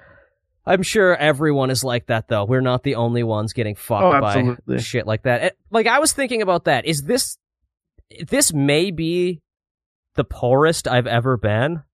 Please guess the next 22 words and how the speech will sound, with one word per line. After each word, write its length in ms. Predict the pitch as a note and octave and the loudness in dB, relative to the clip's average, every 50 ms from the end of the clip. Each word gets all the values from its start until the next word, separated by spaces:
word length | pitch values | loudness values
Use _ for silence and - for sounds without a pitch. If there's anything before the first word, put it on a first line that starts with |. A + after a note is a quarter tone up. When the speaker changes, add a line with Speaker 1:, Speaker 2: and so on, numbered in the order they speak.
| _ - | _ -2
Speaker 1:
And, 180 | - C3 C3+ - | -2 -2 0 0
like, 220 | B2+ B2 A#2 B2+ D3 | 0 0 0 0 0
maybe 280 | F#3 A#3+ D4 - G#4 | -2 -2 -2 -2 -4
not. 360 | G4+ G4+ G4+ G#4 G4+ - - _ _ _ - | -4 -2 -2 -4 -6 -6 -10 _ _ _ -2
I 100 | F3+ G3+ | 0 2
don't 140 | A3+ A3 | 2 4
know. 160 | G#3+ G3+ D#3+ B2 | 4 4 4 2
I 100 | C#3 - | 0 -2
can't, 300 | - G#3+ A3 A3 G3+ - | -2 -2 0 0 0 0
I 80 | D3+ D3 | -2 -4
couldn't 280 | - - A#3 A3 G3+ F3 | 0 0 0 0 0 -2
remember. 380 | F3 E3+ E3 E3 D3+ A#2 A2 | -2 0 0 0 0 -2 -2
Jenny 300 | A#2 A#2 D3+ E3 F3 F#3 | -2 -2 -2 -2 0 0
and 80 | F3 E3 | 0 0
I 80 | D#3+ | 0
have 100 | D#3+ C#3+ | 0 0
talked 300 | - D3+ C#3 C3+ C3+ - | 0 2 2 2 2 0
about 340 | D#3 D3 D#3 D3 C#3+ - - _ _ _ _ _ _ _ _ _ _ - | 0 2 4 4 4 2 0 _ _ _ _ _ _ _ _ _ _ -10
the 60 | A#2+ | -10
poorest 500 | - - - B2+ B2+ B2+ B2+ B2+ - - | -6 -2 0 2 2 4 4 2 0 0
we've 200 | C3+ C3 A#2+ A2 | -2 -2 -2 0
been 420 | B2+ A#2+ A#2+ A#2 A#2 A#2 A#2+ B2 | 0 0 2 2 2 0 -2 -2